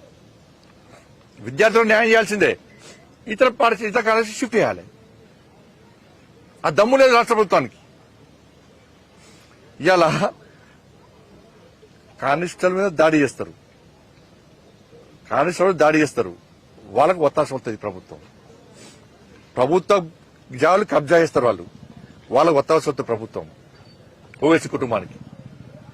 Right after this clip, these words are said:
ప్రైవేటు జాగాలు కబ్జా చేస్తారు, వాళ్ళకు ఒత్తాస వస్తుంది ప్రభుత్వం. కరెంటు బిల్లు కట్టరాళ్ళు ఓల్డ్ సిటీలా, వాళ్ళకు ఒత్తాస వస్తుంది ప్రభుత్వం.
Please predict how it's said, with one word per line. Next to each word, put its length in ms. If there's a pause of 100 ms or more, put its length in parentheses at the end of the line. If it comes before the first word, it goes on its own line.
(560)
ప్రైవేటు 420
జాగాలు 300
కబ్జా 320
చేస్తారు, 300 (280)
వాళ్ళకు 300
ఒత్తాస 320
వస్తుంది 280
ప్రభుత్వం. 420 (680)
కరెంటు 240
బిల్లు 180
కట్టరాళ్ళు 520 (200)
ఓల్డ్ 160
సిటీలా, 300 (400)
వాళ్ళకు 340
ఒత్తాస 320
వస్తుంది 220
ప్రభుత్వం. 420